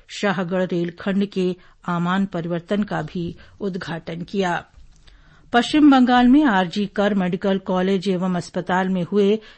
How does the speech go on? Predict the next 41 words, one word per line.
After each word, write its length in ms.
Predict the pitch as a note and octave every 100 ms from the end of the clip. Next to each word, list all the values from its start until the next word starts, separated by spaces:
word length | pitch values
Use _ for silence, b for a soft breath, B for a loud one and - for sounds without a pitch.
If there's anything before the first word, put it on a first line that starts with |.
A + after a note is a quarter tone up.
| _
जघन्य 460 | G3+ F#3+ G3 G#3 G3+
दुष्कर्म 580 | F3 F3 - F#3+ F#3+ G3
और 120 | F3+
हत्या 360 | D3 E3+ G3 F#3+
के 160 | F3+
खिलाफ 460 | E3 F3 F3 F#3+ -
तथा 260 | E3 F#3+ F3+ B B _
पीड़िता 380 | G3+ G#3+ A3 A#3+
के 180 | A#3 F#3+
लिए 220 | E3+ F3+
न्याय 280 | F3 F3 F#3
की 180 | F3+ F#3
मांग 260 | F3+ F3 F3+
को 140 | F3
लेकर 460 | F3 G3 G3 F3 E3+
विरोध 380 | F3 F#3+ F#3 F#3
प्रदर्शन 440 | E3 F3 - F3+
जारी 260 | E3+ E3+ F#3
है। 200 | G3 F3+ B B -
शहर 320 | - F#3+ F#3
में 160 | F#3 F3+
कल 260 | - F3
भी 220 | E3 F#3 F3
कई 180 | F#3 F3
रैलियां 400 | E3+ E3+ E3+ F3
निकाली 400 | F3 E3+ E3+ F3+
गईं। 280 | F#3 G3+ B3 B B B -
नागरिक 340 | G3 G3 A3+
समाज 360 | - F#3 F#3 F#3
की 120 | F#3+
रैली 300 | F3+ F3 F3+
में 140 | F#3 F#3
कलाकारों, 680 | F3 E3+ E3+ E3+ E3 F3+ F3
डॉक्टरों, 500 | E3+ D#3+ F#3 F3 F3+
छात्रों 540 | - F3 F3+ F#3+ G3
और 200 | E3+ E3
आम 220 | F3 F#3
लोगों 260 | E3+ E3 F3+
ने 80 | F3
हिस्सा 340 | E3+ - F3+
लिया। 320 | F3+ F#3+ F3